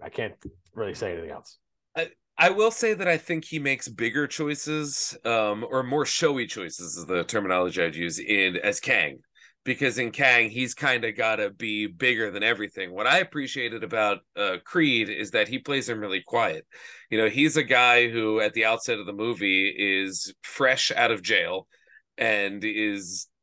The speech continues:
Speaker 2: you know, as a result, buttoned up. He's quiet. He keeps his head down. He doesn't say anything to anybody. And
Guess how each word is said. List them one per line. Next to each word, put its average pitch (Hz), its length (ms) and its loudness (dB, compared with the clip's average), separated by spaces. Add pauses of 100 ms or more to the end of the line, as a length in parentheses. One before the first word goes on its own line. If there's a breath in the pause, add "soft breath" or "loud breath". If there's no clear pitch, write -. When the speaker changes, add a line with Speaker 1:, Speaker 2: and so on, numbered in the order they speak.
(1200)
Speaker 2:
you 110 100 -10
know, 113 80 4
as 123 240 4
a 127 40 0
result, 113 520 4
buttoned 117 320 -2
up. - 240 -2 (460 soft breath)
He's 117 160 -4
quiet. 135 400 4
He 117 140 -12
keeps 123 260 -4
his 117 120 -4
head 117 180 2
down. 110 340 0 (180)
He 120 60 -8
doesn't 104 160 -8
say 120 180 4
anything 101 300 -2
to 95 80 2
anybody. 92 500 -2 (380 loud breath)
And 110 400 2